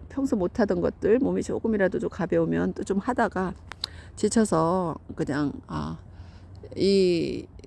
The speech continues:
그 메시지 오늘 있는 게 보이는 것 같아서 한번 들어야 되겠다, 또 힘 주시겠지 했는데 바로 직전에 제가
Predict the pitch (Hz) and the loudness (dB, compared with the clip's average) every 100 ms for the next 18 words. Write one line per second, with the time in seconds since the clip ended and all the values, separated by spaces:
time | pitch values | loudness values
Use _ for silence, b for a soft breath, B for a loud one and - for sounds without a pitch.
0 | - - 180 156 135 156 B B B - | -16 -4 0 0 0 -4 B B B -4
1 | 175 180 202 196 175 190 254 - - 175 | -2 2 2 4 4 4 2 -4 -6 -2
2 | 170 160 170 190 180 175 - 180 175 - | 0 2 2 0 0 0 4 4 4 -2
3 | - - 170 170 180 170 165 180 170 165 | -4 -4 -6 -4 -4 -4 -4 -2 -2 -2
4 | 139 - - 160 160 165 - - 240 233 | -2 -4 -4 -2 -2 -4 -6 -6 -2 -2
5 | 214 - - - - 190 208 190 196 214 | -2 -2 -4 -2 -4 -2 -2 0 0 -2
6 | 214 - B B B B B - - 240 | -4 -12 B B B B B -12 2 2
7 | 226 202 202 190 185 180 165 175 | 2 0 2 2 0 -4 -2 -4